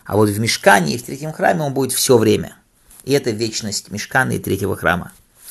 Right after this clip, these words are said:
И продолжает Ребе в одиннадцатом пункте его беседы, что, как говорилось уже выше, более подробно, также и третий храм,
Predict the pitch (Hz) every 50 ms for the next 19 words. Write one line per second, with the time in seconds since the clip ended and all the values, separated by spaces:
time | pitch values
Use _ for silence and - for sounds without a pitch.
0 | - - - - - - 127 127 120 110 110 107 - 135 110 107 113 117 117 113
1 | 107 107 107 117 110 113 - - 107 107 104 104 113 104 - - 87 90 80 -
2 | - - - 117 120 151 160 - - - - - - - - - - - - 131
3 | 113 107 113 123 143 160 151 120 117 104 107 117 107 120 151 143 - - 113 117
4 | 117 113 110 98 98 98 107 113 131 123 127 127 131 143 - - - - - -
5 | _ _ _ - _ - - - 139 147 151 151 135 139 131 - - 107 - -
6 | 131 139 123 - 135 117 - - 120 113 113 127 139